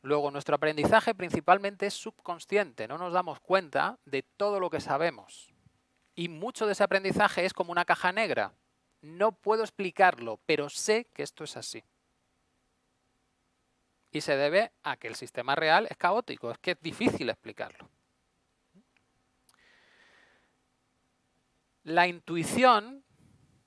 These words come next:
es ese procesamiento interno de todos esos datos.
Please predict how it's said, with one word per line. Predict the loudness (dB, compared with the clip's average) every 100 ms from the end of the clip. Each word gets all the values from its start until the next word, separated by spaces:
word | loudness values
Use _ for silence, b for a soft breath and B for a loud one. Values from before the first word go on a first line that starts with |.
| _
es | 0 4 4 0 -6 -16 _ _
ese | -2 -2 0 -2
procesamiento | -2 -4 -4 -4 -4 -4 -6
interno | -8 0 4 6 4
de | -2 0
todos | 0 0 0
esos | -2 -2 0
datos. | -2 -2 -12 -14 -20